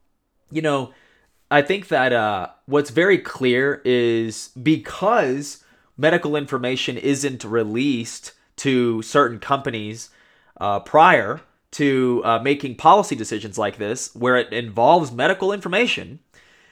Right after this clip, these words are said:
it's interesting to see how the day comes when you're, or the deadline comes when you are gonna get your paid time off, or you're gonna end up, s-, some of these pilots,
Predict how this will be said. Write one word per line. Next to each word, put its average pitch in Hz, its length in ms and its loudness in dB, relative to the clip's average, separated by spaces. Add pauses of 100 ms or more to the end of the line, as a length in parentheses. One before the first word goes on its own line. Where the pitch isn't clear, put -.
(140)
it's 165 180 4
interesting 220 600 0
to 185 100 -6
see 202 280 -2
how 156 400 2 (840)
the 147 120 6
day 185 280 6
comes 160 760 0
when 143 500 -2 (160)
you're, 147 560 6
or 135 120 2
the 131 80 0
deadline 135 500 0
comes 123 480 -4
when 123 320 -6
you 127 400 -2
are 117 140 0
gonna 123 180 -4
get 127 140 2
your 120 80 0
paid 127 240 -4
time 120 200 -2
off, 127 240 0
or 113 60 0
you're 117 160 -2
gonna 123 140 -6
end 117 180 -8
up, - 160 -4 (260)
s-, - 280 -20
some 180 240 -2
of - 20 0
these 156 140 0
pilots, 156 500 -2